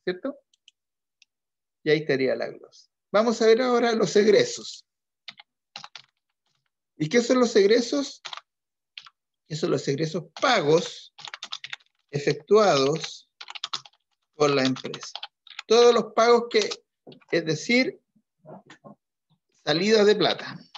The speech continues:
Ser bien, bien directo.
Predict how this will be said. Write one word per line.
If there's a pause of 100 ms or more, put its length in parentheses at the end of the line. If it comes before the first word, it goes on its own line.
(2250)
Ser
bien, (340)
bien
directo.